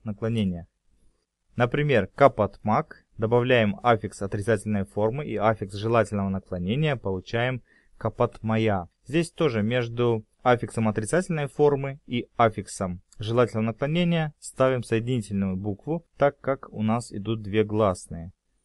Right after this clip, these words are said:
Или глагол вурмак, вурмая. И с мягкими гласными гитмек, гитмее, или чизмек, чизмее.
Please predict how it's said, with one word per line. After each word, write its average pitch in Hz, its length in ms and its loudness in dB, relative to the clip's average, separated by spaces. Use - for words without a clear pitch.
Или 135 200 2
глагол 110 540 2
вурмак, 110 840 0
вурмая. 110 1000 -2
И 151 80 -4
с - 140 -8
мягкими 110 460 0
гласными 95 640 -2
гитмек, 117 520 -2
гитмее, 104 880 -4
или 113 240 -2
чизмек, 104 680 -4
чизмее. 107 920 -2